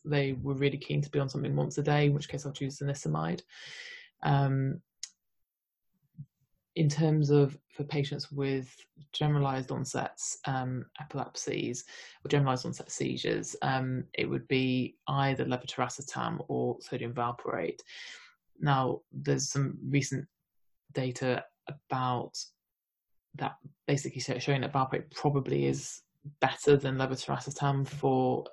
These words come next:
the generalized tonic-clonic seizures in a lot of the generalized epilepsies.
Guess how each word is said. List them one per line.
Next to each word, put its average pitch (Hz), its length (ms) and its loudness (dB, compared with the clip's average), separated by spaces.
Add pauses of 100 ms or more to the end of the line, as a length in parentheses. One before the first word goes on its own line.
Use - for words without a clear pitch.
(140)
the 143 80 -4
generalized 131 360 -2
tonic-clonic 143 480 -2
seizures 143 380 2
in 139 280 0
a 143 40 0
lot 135 120 2
of - 60 -6
the 147 60 -8
generalized 131 500 2
epilepsies. - 760 -2